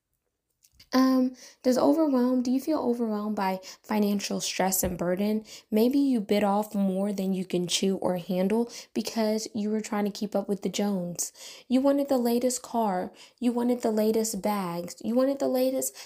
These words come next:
fashion accessories. You wanted the latest swag. You wanted to feel loved and accepted by going out and purchasing and procuring items that you knew that you could not afford or it was not in your budgetary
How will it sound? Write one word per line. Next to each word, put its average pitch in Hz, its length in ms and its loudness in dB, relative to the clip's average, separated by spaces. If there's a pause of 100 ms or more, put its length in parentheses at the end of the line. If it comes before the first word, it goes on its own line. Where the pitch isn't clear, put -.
(160)
fashion 262 480 -2
accessories. 185 800 -2 (240)
You 226 160 2
wanted 240 280 2
the 226 100 0
latest 220 400 0
swag. 202 480 -2 (340)
You 233 160 2
wanted 277 460 2 (560)
to 226 80 0
feel 247 520 2
loved 208 360 2
and 196 100 0
accepted 196 480 0
by 190 160 -2
going 254 400 0
out 214 180 -2
and 180 140 -8
purchasing 208 520 -4
and 170 100 -8
procuring 196 480 -4 (400)
items 202 680 -2
that 226 140 0
you 254 180 2
knew 233 440 0 (220)
that 226 160 0
you 240 140 0
could 233 160 -2
not 202 180 0
afford 247 460 0 (320)
or 269 180 4
it 247 80 2
was 233 200 0
not 226 200 -2
in 220 140 0
your 202 120 -2
budgetary 190 760 -2